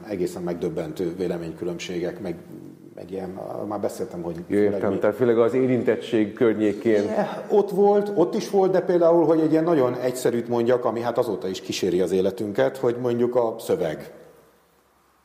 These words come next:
Speaker 1: Tehát, hogy, ö, hogy amikor ugye megkaptuk a szövegeket, hogy ehhez a, ehhez az egységhez, ehhez a térhez ez a szövegkönyv, és akkor, amikor mondtuk, "De hát ez őrület, hát ez", mi, igaz, hogy még csak, ez volt talán a negyedik vagy az ötödik kiállítás, amit csináltunk, tehát még mondjuk, hogy ilyen nyeletlenek voltunk,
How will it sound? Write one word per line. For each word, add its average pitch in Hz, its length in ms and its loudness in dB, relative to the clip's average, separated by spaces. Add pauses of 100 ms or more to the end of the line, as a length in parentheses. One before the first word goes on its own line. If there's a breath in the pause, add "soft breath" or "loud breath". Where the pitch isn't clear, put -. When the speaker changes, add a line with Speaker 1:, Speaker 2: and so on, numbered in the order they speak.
Speaker 1:
Tehát, 120 280 2
hogy, 127 280 4
ö, 123 360 6
hogy 123 140 0
amikor 123 520 2
ugye 117 320 0
megkaptuk 120 480 -4
a - 40 -4
szövegeket, 131 640 0
hogy 104 120 -6
ehhez 104 360 0
a, 92 340 -2
ehhez 107 220 -4
az 95 100 -4
egységhez, 101 540 -4
ehhez 92 260 -2
a 92 100 -6
térhez 95 640 -4 (400 loud breath)
ez 101 160 -2
a 98 60 -2
szövegkönyv, 160 680 0
és 135 160 -2
akkor, 135 320 0
amikor 127 260 -2
mondtuk, 113 240 -4
"De 107 80 -2
hát - 140 -2
ez 113 160 -4 (100)
őrület, 95 500 -2
hát 95 240 -6
ez", 95 220 -2 (280 loud breath)
mi, - 160 -8 (140)
igaz, 156 320 0
hogy 110 140 -2
még 98 160 -6
csak, - 280 -10
ez 120 80 -4
volt 123 140 -2
talán 123 220 -2
a 123 40 -2
negyedik 123 400 0
vagy 98 120 -2
az 98 80 0
ötödik 101 300 -2
kiállítás, 87 460 -4
amit 85 180 -6
csináltunk, 85 520 -6
tehát 101 240 -6
még 101 140 -4
mondjuk, 117 380 0
hogy 90 140 -6
ilyen 95 180 -4
nyeletlenek 92 600 -2
voltunk, 95 440 -2